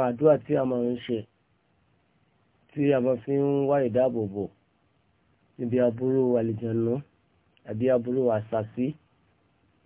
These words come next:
so náà ni à ń ṣàlàyé lọ́wọ́ fúnra wa. Bi-idhnillah, so màá fi ọ̀rọ̀ nípa rúkìá yẹn, màá fi rọ̀ ní èní pẹ̀lú ògo Ọlọ́run Ọba. Naam,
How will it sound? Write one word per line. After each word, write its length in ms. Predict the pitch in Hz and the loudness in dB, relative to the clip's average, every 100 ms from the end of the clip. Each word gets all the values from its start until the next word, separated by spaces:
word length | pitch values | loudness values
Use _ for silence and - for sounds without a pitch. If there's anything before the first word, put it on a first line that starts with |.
| _ 127 | _ -4
so 60 | 113 117 | -2 2
náà 160 | 139 | 2
ni 200 | 123 117 117 110 110 107 107 _ _ _ _ _ - | 2 2 0 0 -2 -4 -10 _ _ _ _ _ -10
à 120 | 98 | -8
ń 40 | 110 | -4
ṣàlàyé 380 | 131 127 104 113 | -2 0 0 2
lọ́wọ́ 240 | 117 117 | 2 0
fúnra 240 | 117 120 107 | -2 0 2
wa. 200 | 107 98 - _ | 2 0 -6 _
Bi-idhnillah, 760 | 113 151 170 156 139 131 117 113 _ _ _ _ _ _ | -4 -2 2 2 4 4 2 -2 _ _ _ _ _ _
so 80 | 123 117 110 107 104 - _ - | -2 0 0 -2 -4 -8 _ -10
màá 260 | 117 113 131 | -2 0 0
fi 320 | - - 123 123 120 120 117 113 _ _ _ _ _ _ - | -2 -4 0 2 2 2 0 -4 _ _ _ _ _ _ -10
ọ̀rọ̀ 200 | 107 107 | -4 -2
nípa 280 | 127 127 123 117 117 117 113 120 | -2 0 2 4 4 4 2 0
rúkìá 300 | 131 - 120 | -2 -4 -2
yẹn, 120 | 107 | -2
màá 140 | 110 | -2
fi 200 | 113 113 107 107 101 - _ _ _ | -4 -6 -4 -4 -4 -8 _ _ _
rọ̀ 280 | 107 110 101 | -6 -2 -2
ní 160 | 104 120 135 | 0 0 0
èní 260 | 107 98 110 113 | 0 -2 -4 -8
pẹ̀lú 220 | - 95 | -10 -6
ògo 220 | 117 95 98 | -4 -4 -2
Ọlọ́run 300 | 104 107 104 90 | 0 0 0 -2
Ọba. 180 | 87 80 - _ _ _ _ _ _ _ - | -2 -4 -8 _ _ _ _ _ _ _ -6
Naam, 200 | 127 123 | 0 2